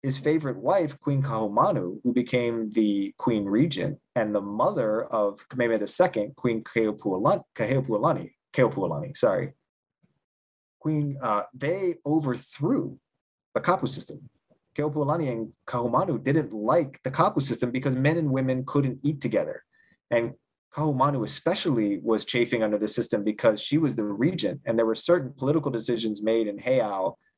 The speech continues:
that she couldn't attend. She could, couldn't eat with the men. So she didn't want to go there. So they convinced Kamehameha the second to eat dinner with them publicly in front of all the chiefs.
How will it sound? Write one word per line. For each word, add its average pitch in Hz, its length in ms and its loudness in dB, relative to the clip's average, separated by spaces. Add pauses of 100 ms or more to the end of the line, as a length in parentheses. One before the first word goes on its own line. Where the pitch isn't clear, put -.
(160)
that 101 180 4
she 131 200 0
couldn't 120 320 0
attend. - 580 0
She - 80 -12
could, 110 220 0
couldn't 143 320 0
eat 175 220 0
with 117 120 -2
the 107 60 -4
men. 123 440 0 (340)
So 117 140 2
she 135 240 -2
didn't 143 240 -2
want 123 140 0
to 104 100 -6
go 165 100 2
there. 151 100 0
So 127 180 -4
they 151 220 0
convinced 147 500 -2
Kamehameha 131 320 0
the 104 60 -2
second 123 340 0
to 107 180 -2
eat 147 200 0
dinner 131 260 2
with 104 160 -4
them 98 240 -4
publicly 113 480 2
in 92 80 -6
front 107 220 0
of 101 80 0
all 95 100 0
the 90 100 -6
chiefs. - 400 -4